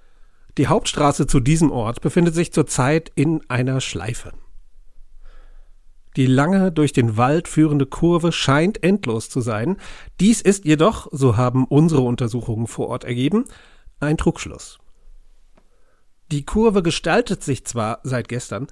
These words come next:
als eine unmerkliche Spirale, die auf sich selbst zurückführt,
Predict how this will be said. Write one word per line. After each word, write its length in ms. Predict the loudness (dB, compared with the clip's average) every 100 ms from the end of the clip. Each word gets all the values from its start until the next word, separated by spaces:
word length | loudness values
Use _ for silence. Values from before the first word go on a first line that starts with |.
| -16 -20 -20 _ _ -8
als 140 | -8 0
eine 240 | 4 4
unmerkliche 800 | 4 6 6 6 2 0 -2 -2
Spirale, 720 | -4 -6 -6 -4 -4 -4 -6 -10 _ _ -20 -10 -2
die 140 | 2
auf 120 | 2
sich 200 | 4 2
selbst 340 | 4 4 4 2
zurückführt, 680 | 0 0 -2 -6 -6 -6